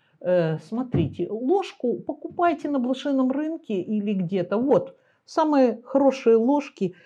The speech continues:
э, большие. И вот почему с длинной ручкой надо? Чтобы вы могли доставать себе до позвоночника. Вот,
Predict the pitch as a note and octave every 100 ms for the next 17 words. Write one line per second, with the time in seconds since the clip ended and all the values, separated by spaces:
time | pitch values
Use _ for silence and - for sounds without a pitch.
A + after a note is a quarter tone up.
0 | _ _ - - E3 D#3 F3 A#3 A3+ -
1 | - C3 A2+ G#2 _ _ - C#4 D#4+ -
2 | - - C#4+ - D4+ C#4 G#3 B3+ A#3+ B3
3 | C4+ A#3+ - F3+ E3+ D3+ C3+ C#3+ A#3 A3
4 | D4 C#4 B3 B3+ A#3 A#3 C4+ C#4 C4+ A3
5 | G#3+ A3 A3 G3+ G3 D#3 - D#3+ F3 G#3+
6 | C#3